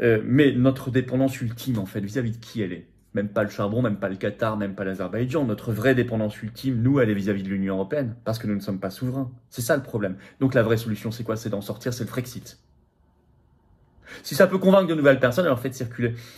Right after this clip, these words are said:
la vidéo, je crois que ça peut en convaincre. Faites circuler la vidéo, et le meilleur moyen de faire circuler la vidéo, c'est de vous abonner à la chaîne, le petit bouton, cliquez en dessous, s'abonner, c'est, c'est gratuit, et c'est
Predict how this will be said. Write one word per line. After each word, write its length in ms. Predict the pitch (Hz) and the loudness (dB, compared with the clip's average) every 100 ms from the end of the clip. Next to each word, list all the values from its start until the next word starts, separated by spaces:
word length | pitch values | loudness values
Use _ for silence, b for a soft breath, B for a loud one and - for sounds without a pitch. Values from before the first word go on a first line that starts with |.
| B | B
la 100 | 113 | -2
vidéo, 320 | 101 123 180 | 0 4 4
je 100 | 156 | 2
crois 160 | 117 139 | 0 -2
que 40 | |
ça 100 | - | -2
peut 100 | 117 | -2
en 80 | 120 | -2
convaincre. 420 | 113 92 82 - _ _ B B - | -2 -8 -12 -20 _ _ B B -4
Faites 140 | 143 | -2
circuler 220 | 156 147 | 0 4
la 60 | 135 | 4
vidéo, 280 | 123 131 170 | 4 6 8
et 40 | |
le 60 | 160 | 8
meilleur 160 | 143 | 6
moyen 140 | 139 143 | 6 4
de 60 | |
faire 120 | 139 127 | 2 -4
circuler 280 | 131 127 | -4 -2
la 40 | 113 | 0
vidéo, 180 | 113 156 | 0 0
c'est 120 | 147 | -2
de 60 | |
vous 140 | 120 123 | 2 4
abonner 240 | 123 131 | 4 4
à 40 | 117 | 2
la 100 | 107 | 2
chaîne, 180 | 147 | 0
le 60 | 139 | -2
petit 160 | 131 120 | -4 -6
bouton, 280 | 120 123 117 B B _ 123 120 | -4 -4 -4 B B _ -16 -16
cliquez 240 | - 131 131 | -10 -4 -2
en 60 | |
dessous, 200 | 120 131 | -2 -2
s'abonner, 380 | 135 139 120 131 | 2 4 4 2
c'est, 380 | 143 - 131 127 | 2 0 2 4
c'est 140 | 123 | 4
gratuit, 380 | 143 113 - 160 | 4 2 2 -4
et 60 | 143 | -4
c'est 220 | - 135 | -2 -4